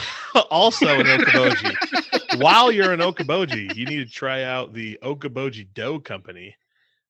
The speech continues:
Speaker 1: New pizza place there that just opened. Holy mackerel.
Speaker 2: Yeah.
Speaker 1: Do the pictures of their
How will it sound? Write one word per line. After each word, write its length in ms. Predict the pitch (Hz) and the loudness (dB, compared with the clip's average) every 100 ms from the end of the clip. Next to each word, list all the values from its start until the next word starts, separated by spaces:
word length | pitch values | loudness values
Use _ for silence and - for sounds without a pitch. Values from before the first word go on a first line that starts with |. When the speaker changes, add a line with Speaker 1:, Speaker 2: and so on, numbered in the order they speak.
| - | -10
Speaker 1:
New 140 | 139 | -10
pizza 320 | 135 143 147 151 | -6 -6 -6 -10
place 260 | 156 151 | -8 -8
there 160 | 147 151 | -8 -8
that 120 | 139 | -8
just 220 | 135 131 | -10 -12
opened. 460 | 127 131 151 160 - - | -12 -12 -16 -16 -18 -10
Holy 840 | 131 143 147 147 143 123 127 135 | -6 -6 -8 -10 -10 -10 -10 -12
mackerel. 720 | 123 110 95 - 92 92 92 _ _ - | -12 -14 -14 -18 -20 -20 -20 _ _ -14
Speaker 2:
Yeah. 220 | 120 143 233 | -10 -8 -8
Speaker 1:
Do 440 | 110 104 107 107 | -8 -8 -8 -10
the 100 | 104 | -10
pictures 640 | - 120 - 120 123 120 | -8 -10 -10 -12 -12 -12
of 140 | 113 104 | -10 -6
their 300 | 107 107 | -6 -8